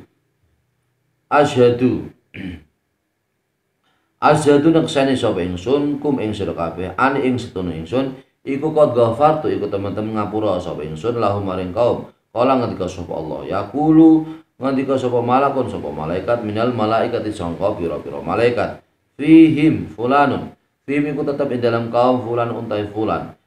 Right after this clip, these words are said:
Laisa kang ora ana sapa fulan, iku minhum, iku sangka kaum.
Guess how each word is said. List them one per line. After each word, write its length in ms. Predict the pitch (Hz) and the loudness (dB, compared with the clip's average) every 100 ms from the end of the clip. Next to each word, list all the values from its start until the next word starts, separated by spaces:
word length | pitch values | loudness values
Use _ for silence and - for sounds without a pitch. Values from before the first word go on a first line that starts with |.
| _ | _
Laisa 480 | 87 123 139 127 117 | 0 4 4 2 -2
kang 160 | 98 92 | -4 -4
ora 320 | 85 87 85 | -4 -2 -4
ana 80 | 90 | -4
sapa 240 | 82 76 78 | -8 -10 -12
fulan, 320 | 90 110 117 | -6 -6 -4
iku 240 | 127 123 | -4 -2
minhum, 480 | 139 147 139 107 104 | -4 -2 -4 -4 -6
iku 160 | 78 80 | -8 -10
sangka 320 | 82 78 76 | -10 -10 -8
kaum. 400 | 90 117 98 | 0 2 2